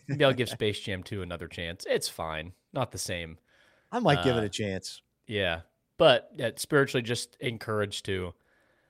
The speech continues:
Speaker 1: I can't, I can't hear the gospel enough. I can't, I can't immerse myself in God's word enough.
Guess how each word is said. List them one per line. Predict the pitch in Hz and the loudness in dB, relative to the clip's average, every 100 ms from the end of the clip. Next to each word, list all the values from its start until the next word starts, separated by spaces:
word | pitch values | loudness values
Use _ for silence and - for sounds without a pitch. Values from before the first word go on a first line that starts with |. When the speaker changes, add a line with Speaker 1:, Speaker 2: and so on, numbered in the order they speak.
| _ _ - - - - _ _ | _ _ -20 -18 -18 -18 _ _
Speaker 1:
I | - 123 | -4 -4
can't, | - 131 117 - - | 0 4 4 4 -8
I | |
can't | 110 113 104 | -8 -6 -4
hear | 101 | -4
the | 95 | -2
gospel | 92 90 - 90 | -2 -2 -4 -6
enough. | 87 85 - - | -4 -6 -8 -18
I | - 101 | -8 -8
can't, | - 101 90 - _ _ _ _ _ _ _ _ _ _ _ _ _ | -4 -2 -2 -6 _ _ _ _ _ _ _ _ _ _ _ _ _
I | 117 | -10
can't | - 127 110 | 0 2 2
immerse | 107 101 98 | 2 0 0
myself | 107 95 - 92 | -2 -2 0 -2
in | 92 | -2
God's | 87 82 82 | -4 -2 -2
word | 85 80 | -6 -8
enough. | 76 73 - - | -6 -8 -10 -18